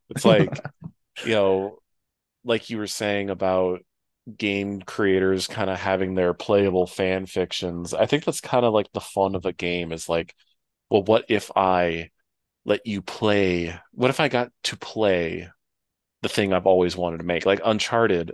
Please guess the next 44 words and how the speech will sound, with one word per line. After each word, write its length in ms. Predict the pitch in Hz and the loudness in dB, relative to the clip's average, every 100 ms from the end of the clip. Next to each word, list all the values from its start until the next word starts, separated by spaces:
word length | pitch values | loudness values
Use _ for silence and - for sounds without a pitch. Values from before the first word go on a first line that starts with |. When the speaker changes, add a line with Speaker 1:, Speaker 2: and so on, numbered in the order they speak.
| - | -6
Speaker 1:
is 260 | 107 95 104 | -4 -2 2
a, 420 | 98 90 87 82 _ _ _ _ _ _ _ _ | 4 4 0 -6 _ _ _ _ _ _ _ _
it 180 | 120 123 | -4 -2
play, 260 | - 104 - | 0 0 2
you 80 | |
know, 180 | 98 85 _ _ _ - | 0 0 _ _ _ -4
what 200 | 107 101 | 0 0
if 140 | 98 | 0
I 140 | 98 | 0
was 180 | 95 95 | 0 -2
Indiana 440 | 98 95 92 87 82 | -4 -4 -4 -4 -4
Jones? 640 | 90 82 - - - - _ _ _ | -4 -4 -6 -10 -12 -12 _ _ _
Speaker 2:
Yeah. 300 | - 104 87 | -8 -6 -2
Speaker 1:
Like, 180 | 101 98 | 0 2
what 140 | 107 113 | 2 2
if 60 | 117 | 0
I 60 | |
could 160 | - 95 | -4 -8
play 260 | - 107 98 | -2 2 2
as 140 | 95 | -2
Indiana 340 | 98 95 90 | -6 -4 -4
Jones? 680 | 85 92 85 82 82 87 - - _ _ _ _ - | -4 -4 -2 -4 -8 -8 -10 -12 _ _ _ _ 2
Um, 680 | 101 92 87 87 85 82 - _ _ - | 6 8 8 4 0 -8 -14 _ _ -6
same 220 | - 117 | 0 2
thing 180 | 110 95 | 2 0
with, 120 | 95 | 0
like, 120 | 95 87 | -2 -2
Tomb 240 | 113 104 | -2 0
Raider, 260 | 90 85 82 | 0 0 -2
but 100 | 90 | -4
it's 120 | - | -4
like, 120 | 90 - | -6 -6
what 140 | 92 | -8
if 100 | 92 | -4
I 80 | 92 | -6
played 260 | 90 104 101 | -4 -2 -2
as 120 | 92 | -2
a 60 | 87 | 0
bodacious 640 | 95 90 101 98 - 92 98 | 0 2 2 0 -2 -6 -2
babe 440 | 92 101 120 - - - - | 0 0 -2 -10 -12 -16 -14
instead? 600 | 104 - 214 - - 247 | -8 -2 2 2 2 2
Speaker 2:
<laughs> 500 | 247 233 160 - - - | 4 4 0 -4 -6 -4
Right. 400 | 110 120 110 - | 0 0 0 2
Speaker 1:
Um, 600 | 104 95 90 85 85 | 6 6 6 2 -4